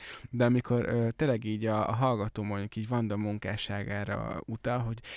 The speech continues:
hát a, ő a Vanda munkáit imádja, és hogy ő neki ez ilyen példakép, és nem tudom,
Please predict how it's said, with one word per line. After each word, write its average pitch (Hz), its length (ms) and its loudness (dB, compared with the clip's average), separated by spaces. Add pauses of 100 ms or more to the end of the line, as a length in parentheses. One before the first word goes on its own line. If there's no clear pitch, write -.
(120)
hát - 220 -6
a, 113 220 -2
ő 110 160 -4
a 104 140 -4
Vanda 120 380 -2
munkáit 110 460 -4
imádja, 156 480 -2
és 120 140 -6
hogy 110 160 -8
ő 107 420 -2
neki 101 340 -8
ez 101 140 -8
ilyen 101 300 -6
példakép, 139 640 -6
és 113 140 -8
nem - 160 -6
tudom, 165 240 4